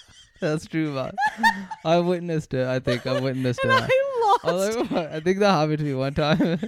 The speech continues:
Speaker 1: <laughs> Seriously. It was, like, this, like, bo-, like, L V box. I was like, "Oh,
Speaker 2: Oh,
Speaker 1: shit."
Speaker 2: shit.
Speaker 1: Karen's mom. I opened it. It's just, like, a polo shirt. I was like, "Okay."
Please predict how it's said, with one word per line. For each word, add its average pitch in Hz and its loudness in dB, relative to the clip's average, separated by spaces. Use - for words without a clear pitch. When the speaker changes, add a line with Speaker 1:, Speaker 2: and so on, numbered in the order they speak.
Speaker 1:
<laughs> - -20
Seriously. 165 0
It 151 -6
was, 160 -4
like, - 2
this, 196 4
like, 160 -2
bo-, 143 4
like, 156 0
L 151 4
V 160 4
box. 165 2
I 196 -2
was 185 -2
like, 175 -2
"Oh, 185 -4
Speaker 2:
Oh, 208 -6
Speaker 1:
shit." 523 -2
Speaker 2:
shit. 196 -10
Speaker 1:
Karen's 170 0
mom. 359 -4
I 147 -2
opened 151 -2
it. 196 -2
It's - -8
just, 175 2
like, 160 -4
a 151 -4
polo 143 -2
shirt. - -2
I - -14
was 160 -10
like, 165 -4
"Okay." - -8